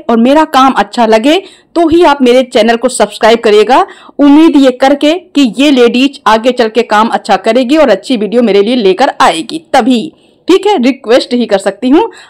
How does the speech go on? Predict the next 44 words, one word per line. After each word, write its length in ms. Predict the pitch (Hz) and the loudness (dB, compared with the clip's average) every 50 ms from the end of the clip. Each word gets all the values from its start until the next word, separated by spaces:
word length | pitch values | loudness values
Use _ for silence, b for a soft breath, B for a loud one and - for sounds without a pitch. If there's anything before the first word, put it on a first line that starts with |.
| B _ - | B _ 0
अनार 440 | 247 262 254 254 262 269 294 320 | 2 2 2 2 4 2 2 2
का 140 | 302 - 330 | 0 0 -2
छिलका 320 | 330 - 277 220 202 233 196 | -2 -2 -4 -2 0 0 0
लेना 260 | 175 175 170 165 160 | 0 0 -2 -4 -6
है, 180 | 165 165 143 156 - _ _ | -8 -10 -14 -16 -18 _ _
बहुत 320 | - 247 247 277 269 269 269 | -4 -2 -2 -2 -4 -2 -4
ज़्यादा, 460 | 220 - 226 214 214 202 214 208 208 208 B B B B B - | -4 -2 -2 0 0 2 2 0 0 -2 B B B B B -6
बहुत 340 | 190 269 247 285 349 339 269 | -4 -4 -2 -2 -2 -4 -4
ज़्यादा 360 | 190 - 220 226 240 254 277 | -4 -2 0 0 2 2 2
इसमें 280 | 262 262 - 254 262 247 - - | 0 2 0 0 -2 -2 -2 -2
आयरन 300 | 208 220 220 226 262 269 | 0 0 2 2 2 0
पाया 220 | 254 - 220 202 190 | 0 2 2 2 2
जाता 260 | 180 175 - - 165 | 0 -2 -4 -6 -8
है, 220 | 160 165 156 151 b b b b b - | -8 -8 -10 -12 b b b b b -2
लोहे 400 | 214 240 262 269 254 233 320 339 | 0 2 2 2 2 2 0 -2
से 160 | 330 - 320 294 | 0 0 0 0
भी 100 | 294 294 | 2 2
ज़्यादा 260 | 269 262 247 240 262 | 2 2 2 2 2
इसमें 240 | 262 254 262 262 254 - | 0 0 -2 -2 -2 0
आयरन 300 | - 220 226 226 240 240 | 0 0 2 2 0 0
पाया 140 | 240 233 220 | 0 2 2
जाता 240 | 220 220 220 226 226 | 2 2 2 0 0
है। 240 | 240 233 247 302 339 B B B B B B - | 0 2 2 0 0 B B B B B B -2
अनार 360 | - 233 233 240 254 269 285 285 | 0 0 2 2 2 2 2 0
का 180 | 285 294 285 - - 220 | 0 -2 -2 0 0 2
एक 260 | 247 269 285 285 247 | 2 2 2 0 -4
दो 220 | 180 - 262 285 | -2 0 0 0
छिलका 380 | 277 - - 220 220 - 262 269 | 0 -2 -4 -6 -4 0 0 0
अगर 340 | 262 - 226 220 233 247 247 | 0 0 -2 -2 0 0 0
आप 180 | 254 247 - - | 0 -2 -4 -12
छोले 380 | - - 220 214 233 254 285 294 | -6 -2 0 2 2 2 2 2
में 120 | 294 269 | 2 2
डाल 160 | 233 226 220 208 | 2 2 2 2
दीजिए 260 | 202 220 196 226 220 | 0 -2 0 0 0
ना, 180 | 240 294 370 370 B B B B B - | 0 0 -2 -4 B B B B B -6
तो 60 | 277 | -6
पूरा 320 | 277 - 233 240 262 294 | -4 -4 -2 0 0 2
देखेंगे 380 | 277 277 269 247 285 277 277 302 | 2 0 0 0 2 2 2 0
छोला 340 | 294 - - 226 233 262 262 | 0 -2 -2 0 2 2 2
एकदम 240 | 262 - - 277 277 - - | 0 0 -2 -2 -4 -2 -2
काला 220 | 220 214 208 220 214 | -2 0 0 0 0
पड़ 160 | 208 208 185 | 0 -2 -2
जाता 280 | 170 165 165 - 156 156 | -2 -2 -4 -4 -6 -6
है, 260 | 170 165 135 - | -6 -10 -12 -12